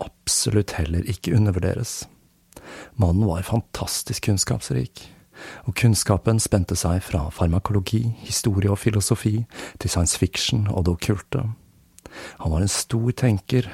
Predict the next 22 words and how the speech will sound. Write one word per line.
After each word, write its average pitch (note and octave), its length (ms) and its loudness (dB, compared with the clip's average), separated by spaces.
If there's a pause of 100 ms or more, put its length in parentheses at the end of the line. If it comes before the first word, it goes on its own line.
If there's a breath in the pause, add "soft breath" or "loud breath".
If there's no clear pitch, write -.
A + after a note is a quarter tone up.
(120)
og D3 80 -2
enten E2+ 240 0
man F2+ 160 2
liker G#2 600 2
ideene F#2 300 6
hans A2+ 200 4
eller G3+ 160 6
ikke, A#2+ 340 2 (480 loud breath)
så - 160 -6
var D#2 140 2
han F2 140 0
uten G2+ 340 0
tvil G#2+ 300 2
en F2 200 2
unik G#2+ 520 4
person A2+ 420 4 (160)
verden D#2+ 400 0
aldri G#2 320 2
har G2 80 4
sett - 160 4
maken G2+ 340 4
til, G#2+ 220 6